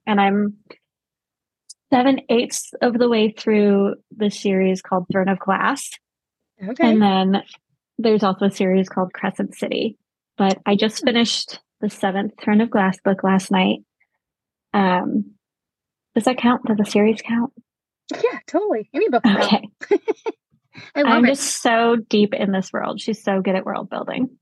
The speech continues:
Speaker 2: Yeah. See, I've not heard of her or her books, but, um, it sounds like she's fantastic at what she does.
Speaker 1: Um,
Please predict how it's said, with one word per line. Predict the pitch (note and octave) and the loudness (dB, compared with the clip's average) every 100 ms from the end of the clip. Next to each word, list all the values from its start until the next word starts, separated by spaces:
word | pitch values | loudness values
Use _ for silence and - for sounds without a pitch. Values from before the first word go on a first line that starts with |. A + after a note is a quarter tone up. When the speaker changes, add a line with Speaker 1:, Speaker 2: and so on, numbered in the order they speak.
| _ _ _ _ | _ _ _ _
Speaker 2:
Yeah. | D4+ G#4+ - | -6 -4 -4
See, | - E4+ | -2 0
I've | C#4+ C4 | 2 2
not | C#4+ C4+ D4+ | 2 2 0
heard | - C4 C4 | -4 -2 0
of | C#4+ A#3+ G3 _ _ - | -2 -4 -14 _ _ -14
her | - A#3+ G#3+ A#3 | -4 0 2 0
or | - A#3+ A#3+ | -2 -4 -4
her | G#3+ | -4
books, | A#3+ G3 - _ _ | -4 -4 -8 _ _
but, | A#3 G3+ - | 2 2 0
um, | G#3 F#3 - G3+ - _ _ | -2 -2 -6 -14 -18 _ _
it | B3+ - | -6 -2
sounds | G#3+ G3+ D4 G3 | 2 4 4 2
like | G3+ F3+ - | -2 -4 -10
she's | - G#3+ G3 - - | -12 -6 -6 -8 -8
fantastic | F#3 E3 G3+ - G3 F#3 | -6 0 -2 0 -6 -4
at | |
what | G3 G3 | -6 -8
she | - | -4
does. | - G#3+ F#3 - _ _ _ _ _ _ _ _ _ _ _ _ | -2 -2 -4 -12 _ _ _ _ _ _ _ _ _ _ _ _
Speaker 1:
Um, | G#3 G3 F#3+ F#3+ | 2 2 0 -4